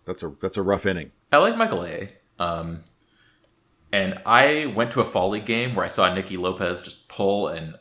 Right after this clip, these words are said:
Speaker 2: obliterate a
Speaker 1: <laughs>
Speaker 2: fastball for a home run, and I was like, "I'm in. This guy is the next Jose Altuve."
Speaker 1: <laughs>
Speaker 2: He was not, but
Speaker 1: How's
Speaker 2: that
Speaker 1: it
Speaker 2: one
Speaker 1: work?
Speaker 2: swing was just gorgeous.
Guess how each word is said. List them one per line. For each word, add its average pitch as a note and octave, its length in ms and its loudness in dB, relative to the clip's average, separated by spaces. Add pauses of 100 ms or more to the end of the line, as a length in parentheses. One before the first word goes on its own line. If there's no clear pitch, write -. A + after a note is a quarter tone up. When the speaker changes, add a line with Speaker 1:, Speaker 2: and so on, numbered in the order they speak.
Speaker 2:
obliterate F#2 800 -4 (260)
a - 80 2
Speaker 1:
<laughs> - 0 -
Speaker 2:
fastball A2 560 6
for G#2 80 2
a F#2 80 2
home F#2+ 180 -2
run, F#2+ 200 0
and F2 80 0
I F2+ 80 4
was F2 100 -4
like, - 180 -4
"I'm G#2+ 200 2
in. F#2+ 260 -2
This F2+ 160 -8
guy F#2 200 -2
is F2 160 -8
the F#2 100 -6
next F2+ 300 -6
Jose F#2 180 -4
Altuve." F#2 560 -4 (320)
Speaker 1:
<laughs> F#4+ 960 6
Speaker 2:
He A3 60 2
was - 120 0
not, A2 400 -2 (460)
but - 160 -2
Speaker 1:
How's - 20 6 (100)
Speaker 2:
that - 40 2
Speaker 1:
it - 40 -2
Speaker 2:
one G#2 100 4
Speaker 1:
work? G#2 80 4
Speaker 2:
swing G2+ 340 -2
was G2+ 160 -6
just - 220 -14
gorgeous. F2 520 -8